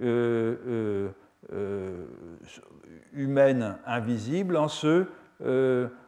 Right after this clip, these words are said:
réincorporant, se réincarnant dans un corps, euh, euh, identique. Donc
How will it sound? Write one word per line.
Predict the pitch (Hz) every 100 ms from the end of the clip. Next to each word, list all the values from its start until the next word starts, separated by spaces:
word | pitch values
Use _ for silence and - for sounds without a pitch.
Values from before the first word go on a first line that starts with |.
| -
réincorporant, | 113 110 160 165 147 139 - 131 104 120 139
se | -
réincarnant | 110 143 156 143 120 107 104 117 - - _ -
dans | 117 127 135 135 117
un | 120
corps, | - 123 120 135 131 - - _ -
euh, | 110 107 107 110 - - - _
euh, | 151 143 214
identique. | 143 123 104 - - - - _ _ - - _
Donc | 165 175